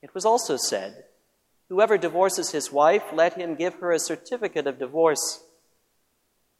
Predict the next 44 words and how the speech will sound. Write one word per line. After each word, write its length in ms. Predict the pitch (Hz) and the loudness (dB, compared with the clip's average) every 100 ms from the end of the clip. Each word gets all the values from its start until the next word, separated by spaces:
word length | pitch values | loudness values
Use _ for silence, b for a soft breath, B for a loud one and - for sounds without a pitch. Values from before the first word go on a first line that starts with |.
| _ _ _ _ _ _ | _ _ _ _ _ _
But 100 | 143 | -4
I 120 | 156 | -2
say 320 | - 202 190 | 0 0 0
to 100 | 185 | -2
you 140 | 165 | -6
that 160 | 156 165 | 0 0
anyone 420 | 175 202 170 160 | 0 -2 0 0
who 140 | 156 156 | -2 -8
divorces 560 | 151 165 190 - 165 | -6 0 0 0 -4
his 240 | 160 139 - | -6 -8 4
wife 340 | 170 175 - | 4 4 0
except 480 | 147 - 185 170 175 | -8 -4 -2 -2 -2
on 100 | 156 | -2
the 60 | |
ground 380 | 143 165 175 180 | 0 2 2 2
of 100 | 165 | 0
unchastity 880 | 143 139 - 175 170 - 156 147 135 b b b | -2 -4 -2 0 0 0 -4 -6 -10 b b b
commit, 560 | - 170 190 - - - | -10 -6 -4 -6 -14 -2
causes 460 | 208 208 196 160 | 6 6 6 -4
her 160 | - 117 | -2 -4
to 120 | - | -4
commit 280 | - 156 147 | -8 -6 -6
adultery, 680 | 143 139 139 - 127 123 123 b b b | -2 -2 -2 -6 -8 -8 -12 b b b
and 100 | 113 | -6
whoever 320 | 151 190 208 | 2 4 2
marries 440 | 165 165 175 170 | 2 4 4 2
a 40 | 170 | -4
divorced 480 | 165 156 165 160 - | -6 -2 -4 -4 -4
woman 300 | 170 175 165 | -2 -2 -6
commits 480 | 180 180 196 - | -10 -8 -6 -6
adultery. 680 | - 117 113 101 - 98 95 _ _ _ _ _ _ _ _ _ _ _ _ _ _ _ _ _ _ _ _ _ | -8 -6 -6 -6 -10 -14 -14 _ _ _ _ _ _ _ _ _ _ _ _ _ _ _ _ _ _ _ _ _
Again, 460 | - 123 143 143 | -2 4 6 6
you 160 | 147 143 | 2 0
have 200 | 151 147 | 0 -2
heard 260 | 156 147 147 | -2 0 0
that 120 | 147 | -6
it 120 | 147 | -8
was 200 | 147 - | -6 -4
said 280 | 160 151 147 | 4 4 2
to 80 | 156 | -4
those 300 | 143 147 143 | -2 -2 -2
of 100 | 147 | -4
ancient 380 | 139 139 151 143 | -4 -4 -10 -14
times, 640 | - 113 98 95 98 - | -10 -10 -10 -16 _ -20